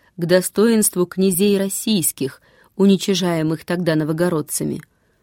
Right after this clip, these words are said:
другие, может быть, от зависти к избытку и благосостоянию сего народа торгового.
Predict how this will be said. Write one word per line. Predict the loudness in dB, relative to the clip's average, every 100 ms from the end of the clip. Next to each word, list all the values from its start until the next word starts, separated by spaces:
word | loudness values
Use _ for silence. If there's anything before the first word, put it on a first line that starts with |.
| _ -2
другие, | 4 4 4 6 6 6
может | 4 2 0
быть, | 0 0
от | 0 0
зависти | -2 -2 -2 -2 -6
к | 0
избытку | 0 2 0 0 -2 -4
и | -2
благосостоянию | 0 2 0 -2 -6 -2 0 2 2 2 2
сего | 0 0 0
народа | 0 0 0 -2
торгового. | -2 -4 -2 0 -2 -4 -10